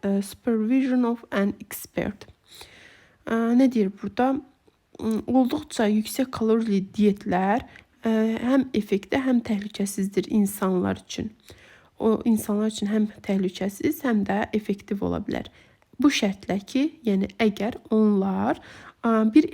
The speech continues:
ekspert nəzarəti altında və düzgün şəkildə bunu tətbiq etsələr. Yəni bizə ümumi məlumat verir. Bizi pastdan presenta gətirəcək ifadə gördüyümüz kimi yoxdur.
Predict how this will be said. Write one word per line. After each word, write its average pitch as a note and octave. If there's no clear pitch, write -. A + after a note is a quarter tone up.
ekspert -
nəzarəti F#3+
altında G3
və G#3
düzgün -
şəkildə G3+
bunu G#3
tətbiq B3
etsələr. G3
Yəni F4
bizə D#4
ümumi C#4
məlumat G3
verir. -
Bizi A3+
pastdan C#4
presenta G3
gətirəcək G#3
ifadə G#3
gördüyümüz F#3+
kimi A#3+
yoxdur. -